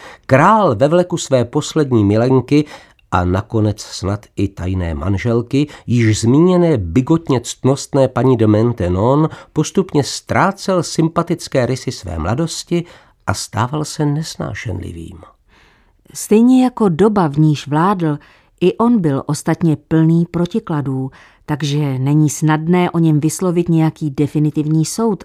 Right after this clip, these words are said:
Speaker 2: aniž bychom se nedopustili víc, než je únosné, toho největšího hříchu historiků – totiž anachronismu.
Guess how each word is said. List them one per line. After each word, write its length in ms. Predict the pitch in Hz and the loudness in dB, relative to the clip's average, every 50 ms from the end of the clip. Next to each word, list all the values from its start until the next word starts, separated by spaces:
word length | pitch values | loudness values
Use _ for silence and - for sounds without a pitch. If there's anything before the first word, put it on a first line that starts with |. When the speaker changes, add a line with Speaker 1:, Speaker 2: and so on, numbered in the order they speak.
| _ _ | _ _
Speaker 2:
aniž 340 | - 165 160 160 175 180 190 | -2 0 2 2 2 0 0
bychom 340 | 190 226 214 - 247 247 240 | -4 -8 -6 -6 -6 -8 -6
se 160 | - - 254 | -6 -4 -4
nedopustili 800 | 226 208 196 214 208 - 208 - - - - 208 196 196 196 196 - - - - _ _ | -2 -2 -2 -4 -8 -8 -12 -12 -12 -8 -6 -4 -2 -2 -2 -4 -6 -18 -20 -20 _ _
víc, 340 | - 143 170 180 - - - | -6 -4 -4 -4 -6 -6 -2
než 280 | 196 185 170 - - | -2 -2 -2 -2 -4
je 100 | 180 165 - - | -4 -4 -4 -4
únosné, 800 | - 165 160 160 156 151 151 151 - - - 180 180 185 196 196 | -2 0 2 2 2 2 0 -2 -6 -8 -6 -6 -4 -4 -6 -6
toho 320 | 196 190 196 170 160 147 | -6 -6 -4 -4 -4 -4
největšího 920 | 147 143 147 156 175 202 226 226 247 254 254 - - 262 262 254 214 165 143 | -2 -2 -2 0 0 0 -2 -2 -4 -8 -8 -8 -6 -6 -4 -2 -2 -2 -4
hříchu 500 | 139 131 127 165 196 202 - - 208 202 | -4 -6 -6 -6 -8 -8 -8 -10 -8 -6
historiků – 760 | 185 202 202 - - 226 214 185 160 _ - 147 139 131 - _ _ _ _ _ _ _ - | -6 -6 -8 -8 -8 -4 -4 -4 -6 _ -8 -10 -8 -8 -10 _ _ _ _ _ _ _ -10
totiž 500 | - 160 - 185 185 165 - - - _ _ _ | -10 -6 -4 -2 -4 -4 -4 -10 -12 _ _ _
anachronismu. 840 | - 143 160 202 226 - - 190 147 135 131 123 120 123 123 120 - | -4 -2 0 0 0 -2 -4 -4 -4 -2 -4 -4 -6 -6 -8 -8 -8